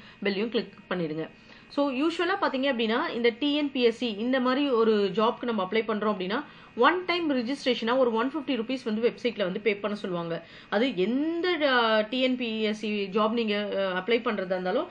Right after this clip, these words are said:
இந்த one time registration பண்ணிட்டீங்கன்னா, இவங்க keep on வந்து நீங்க apply பண்ணிட்டே இருக்கலாம்.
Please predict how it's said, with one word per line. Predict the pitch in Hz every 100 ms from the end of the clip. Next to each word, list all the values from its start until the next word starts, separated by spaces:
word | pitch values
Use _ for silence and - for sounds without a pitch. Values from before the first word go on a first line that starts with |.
| - -
இந்த | 226
one | 202 233
time | 247 285
registration | 254 214 240 247 226
பண்ணிட்டீங்கன்னா, | 220 233 233 214 226 339 302
இவங்க | 220 214 196 190 -
keep | 247
on | 254 269 285
வந்து | 240 269
நீங்க | 254 220 311 - - -
apply | 185 247
பண்ணிட்டே | 262 233 214
இருக்கலாம். | 220 208 196 185